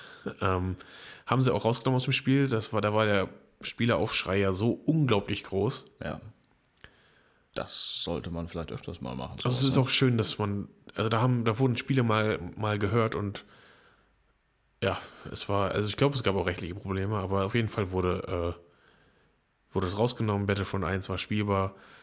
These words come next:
Speaker 1: Ich glaub, nur Imperium gegen Rebellen, ne? Oder? Auch First Order noch?
Speaker 2: Hm, ja, nee.
Speaker 1: Also Klon auf jeden Fall nicht. So.
Speaker 2: Nee. Du konntest dir Skins da halt noch irgendwie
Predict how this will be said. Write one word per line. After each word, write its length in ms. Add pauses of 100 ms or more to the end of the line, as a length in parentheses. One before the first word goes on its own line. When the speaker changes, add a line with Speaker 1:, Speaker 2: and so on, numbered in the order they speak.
(760)
Speaker 1:
Ich 100
glaub, 180
nur 180
Imperium 380
gegen 160
Rebellen, 320
ne? 140 (1500)
Oder? 180 (520)
Auch 100
First 240
Order 240
noch? 200 (840)
Speaker 2:
Hm, 500
ja, 2250
nee. 540 (640)
Speaker 1:
Also 140
Klon 220
auf 80
jeden 120
Fall 100
nicht. 240 (160)
So. 160
Speaker 2:
Nee. 240 (1200)
Du 60
konntest 260
dir 60
Skins 880
da 120
halt 140
noch 200
irgendwie 320